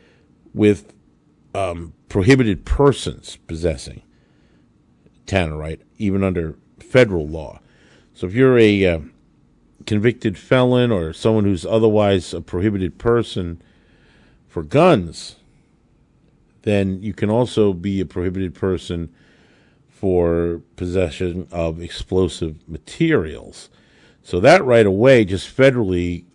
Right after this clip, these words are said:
does create an entire class of persons that should not have anything to do with, with Tannerite. But assuming you're not otherwise a prohibited person, but simply someone who lives in New Jersey, which is very similar to being a prohibited person,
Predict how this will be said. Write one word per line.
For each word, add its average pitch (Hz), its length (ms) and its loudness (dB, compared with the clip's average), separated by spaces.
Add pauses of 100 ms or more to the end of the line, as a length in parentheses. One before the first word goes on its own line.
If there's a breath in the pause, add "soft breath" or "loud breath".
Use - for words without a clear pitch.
(120)
does 117 300 2
create 95 260 0
an 90 120 0
entire 87 380 -4
class 110 400 0
of 87 120 -4
persons 82 420 -4
that 80 140 -10
should 90 160 -12
not 87 160 -4
have 85 100 -4
anything 82 320 -8
to 80 80 -12
do 82 160 -12
with, 78 260 -14 (840 soft breath)
with - 180 -12
Tannerite. 80 520 -4 (600 soft breath)
But 113 100 0
assuming 214 380 2
you're 120 100 4
not 143 280 4
otherwise 127 580 4
a 101 80 0
prohibited 120 600 0
person, 95 460 -2
but 95 260 0
simply 104 580 0 (440 soft breath)
someone 101 560 4
who 92 300 -4
lives 101 300 4
in 101 120 2
New 92 100 0
Jersey, 123 680 4 (400 soft breath)
which 98 300 2
is 87 180 -4
very 101 200 0
similar 254 440 6
to 95 80 2
being 98 220 4
a 87 60 2
prohibited 80 500 2
person, 98 500 -2